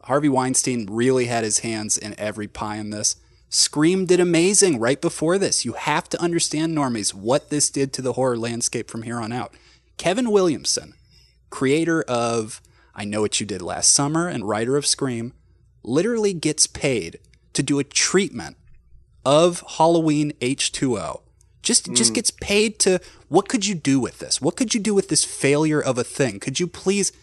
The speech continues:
Speaker 1: do an outline of it at the very least? You god, you genius who,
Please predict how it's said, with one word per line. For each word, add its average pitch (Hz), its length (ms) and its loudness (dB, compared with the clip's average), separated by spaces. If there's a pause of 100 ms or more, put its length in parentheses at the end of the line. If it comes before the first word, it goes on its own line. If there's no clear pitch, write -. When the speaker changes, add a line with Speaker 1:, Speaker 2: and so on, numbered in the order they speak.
(320)
Speaker 1:
do 170 120 6
an 139 180 0
outline 135 500 0
of 90 140 -8
it 95 80 -6
at 107 120 -8
the 123 100 -6
very 147 260 2
least? 139 480 0
You 117 240 -4
god, 147 480 2 (340)
you 135 140 0
genius 160 540 2
who, 123 240 0